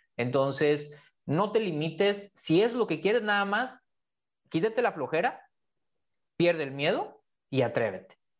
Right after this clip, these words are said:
Entonces, Alina, muchísimas gracias por estar con nosotros el día de hoy. Si alguien quiere ponerse en contacto contigo, eh, le interesa saber más sobre Portugal, la vida laboral o lo que has hecho, ¿en dónde se pueden poner en contacto?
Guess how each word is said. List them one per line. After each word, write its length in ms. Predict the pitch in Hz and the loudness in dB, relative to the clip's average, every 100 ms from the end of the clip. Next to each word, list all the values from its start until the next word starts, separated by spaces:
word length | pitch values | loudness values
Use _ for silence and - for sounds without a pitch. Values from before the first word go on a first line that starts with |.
| _ _ _ _ | _ _ _ _
Entonces, 400 | - 170 185 180 | 0 2 0 -2
Alina, 320 | - 165 220 233 | 0 2 2 0
muchísimas 440 | 196 220 247 220 | 0 0 2 2
gracias 240 | 202 214 208 | 2 0 -2
por 160 | 185 | -2
estar 240 | 170 196 196 | 0 -2 0
con 100 | 185 | 0
nosotros 340 | 170 - 185 | -2 -2 -2
el 120 | 175 | 2
día 140 | 175 175 | 4 4
de 60 | |
hoy. 340 | 180 185 - _ | 2 0 -6 _
Si 180 | - 185 | -4 0
alguien 220 | 208 240 | 0 -2
quiere 180 | 226 233 | 0 0
ponerse 260 | 226 208 220 | 0 -2 -2
en 60 | |
contacto 400 | 196 180 196 208 | -2 -2 -2 -2
contigo, 720 | 190 160 151 190 196 208 202 196 _ | -2 -4 -2 0 2 2 2 -4 _
eh, 240 | - 131 139 | 0 2 4
le 100 | 147 | 2
interesa 440 | 151 147 165 185 | 0 -2 -2 -2
saber 260 | 190 170 170 | 0 0 2
más 280 | 170 180 180 | 0 0 0
sobre 380 | 170 147 143 | 0 4 2
Portugal, 680 | 143 143 127 139 123 143 175 | 2 -2 -2 -2 0 0 0
la 80 | 147 | -4
vida 180 | 151 170 | -2 0
laboral 540 | 156 131 123 147 165 | 0 0 2 2 2
o 40 | 139 | 0
lo 180 | 123 | 0
que 100 | 160 | 0
has 140 | 156 160 | 0 0
hecho, 300 | 165 196 165 | -4 -2 0
¿en 80 | 170 | 0
dónde 160 | 202 | -2
se 100 | 190 | -4
pueden 240 | 185 170 165 | -2 -4 0
poner 180 | 151 | -2
en 60 | 151 | 0
contacto? 420 | 147 123 110 - | 0 0 -4 -6